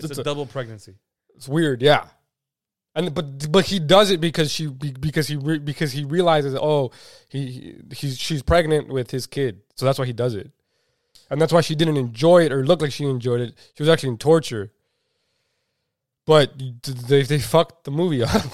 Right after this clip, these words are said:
Speaker 2: We'll talk about it when we, when, when, uh, when, when I fully watch the third movie, see what they fucked up. But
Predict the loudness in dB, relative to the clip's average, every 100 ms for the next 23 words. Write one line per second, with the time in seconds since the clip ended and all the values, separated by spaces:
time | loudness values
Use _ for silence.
0 | -16 -20 _ _ _ _ _ _ _ _
1 | _ _ -20 _ _ _ _ _ _ 0
2 | 6 6 6 4 4 0 2 2 2 4
3 | 4 4 2 2 4 2 2 2 2 2
4 | 2 2 0 -2 -2 -2 -6 -6 -4 -6
5 | 0 -2 -2 -10